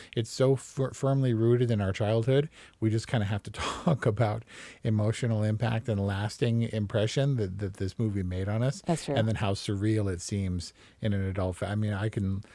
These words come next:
Speaker 1: I can look, but I have no clue. This is before box office meant anything, right?
Speaker 2: Of
Speaker 1: And even
Speaker 2: course.
Speaker 1: today, box office really only, and critical reception really only means the ability, and the same thing with Academy Awards,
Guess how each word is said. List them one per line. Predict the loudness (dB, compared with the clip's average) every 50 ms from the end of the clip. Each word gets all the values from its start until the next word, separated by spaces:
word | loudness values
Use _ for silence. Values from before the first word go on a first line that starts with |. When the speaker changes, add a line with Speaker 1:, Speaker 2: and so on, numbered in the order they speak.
| -20 -20 -12 _
Speaker 1:
I | -2 0
can | 2 2 2 4
look, | 4 4 4 2 0 -2 -2
but | -2 -2 -2 -2 -8 _ _ _ _ -2
I | 2 4
have | 4 4 4
no | 4 4 4 6 4 4 2
clue. | 2 0 0 0 0 -2 -4 -2 0
This | 0 2 2
is | 2 2
before | 2 0 0 2 4 4 4
box | 6 4 4 2 2 0 0
office | 0 0 0 -2 -4 -4
meant | -2 -2 -2 -2 -2
anything, | -2 0 0 2 0 0 -2 -4 -4 -4
right? | -4 -2 -2 -4 -4 -6 -8 -10 -10
Speaker 2:
Of | 0 4
Speaker 1:
And | 6
even | 8 8 8
Speaker 2:
course. | 6 4 4
Speaker 1:
today, | 4 4 6 6 6
box | 6 6 4 4 2 2 0
office | 0 2 2 0 -2 -2 -2 0
really | 2 4 6 6 6 4
only, | 4 4 2 2 2 2 2
and | 2 2 2
critical | 2 2 2 4 2 2
reception | 2 2 2 0 0 -2 0 0 0 2 2
really | 2 2 2 2 2 0
only | 2 2 2 2 2
means | 2 2 2 0 -2 -4 -6 -12 -18 -20 -20 -10 _
the | 2 2 4
ability, | 4 4 4 4 4 4 2 0 0 0
and | 0 0
the | 0
same | 2 2 2 2
thing | 2 2 2
with | 2 2 0
Academy | 0 0 0 0 2 2 2 2 2
Awards, | 4 4 4 4 2 0 -2 -8